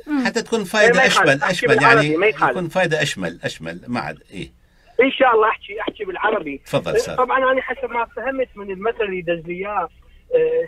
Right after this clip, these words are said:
Speaker 3: سامي، إنه أنتم اليوم عاد تحجون على الناس اللي تعيب، الناس اللي تحكي
Speaker 2: نعم.
Speaker 3: واحد على الثاني، تمام؟
Speaker 2: نعم.
Speaker 1: صحيح.
Speaker 3: أعتقد يعني هذا الشيء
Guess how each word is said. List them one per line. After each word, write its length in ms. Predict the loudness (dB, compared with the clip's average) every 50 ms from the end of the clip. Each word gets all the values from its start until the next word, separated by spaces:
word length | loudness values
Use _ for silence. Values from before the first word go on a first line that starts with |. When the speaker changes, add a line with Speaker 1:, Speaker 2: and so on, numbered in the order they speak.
| -4 -2 0
Speaker 3:
سامي، 340 | 0 0 0 -4 -8 -10
إنه 260 | -10 -10 -10 -8 -8 -10
أنتم 160 | -6 -4 -4
اليوم 260 | 0 0 0 0 0
عاد 120 | -2 -4
تحجون 440 | -2 -2 -4 -4 0 2 2 4 4
على 320 | 4 2 4 4 2 2 0
الناس 320 | 0 0 2 2 2 0 -2 -6
اللي 180 | -4 -4 -4
تعيب، 480 | -4 -2 0 0 2 2 2 2 2 0
الناس 260 | 0 0 -2 -4 -4 -6 -14
اللي 220 | -18 -18 -20 -14 _
تحكي 340 | -14 -14 -12 -14 -14 -14 -14 -16 _ _ _ _ -2
Speaker 2:
نعم. 80 | 0
Speaker 3:
واحد 200 | 0 0 -2 -8
على 140 | -8 -10 -10
الثاني، 280 | -4 -4 -4 -4 -4 -6 -8
تمام؟ 300 | -6 -4 -4 -4 -6 -6 -12 _ _ _ _
Speaker 2:
نعم. 120 | -12 -10 -4
Speaker 1:
صحيح. 500 | -4 -4 -4 -4 -6 -8 -8 -14 -20 _ _ _ -20 _ _ _ _ _ _ _ _ _ _ _ _ _ _ _ -20 -20 -20 -20 -20 -20 -20 -20 _ _ _ -2
Speaker 3:
أعتقد 480 | -2 0 2 0 0 2 2 2 2 0 -4 -8 -10 -10 _ 0
يعني 380 | 0 2 2 2 0 -2 0 0
هذا 460 | 0 0 0 0 0 -2 -2 -2 -4 -4 _ -12
الشيء 560 | -12 -12 -10 -4 -2 0 0 0 -2 -4 -6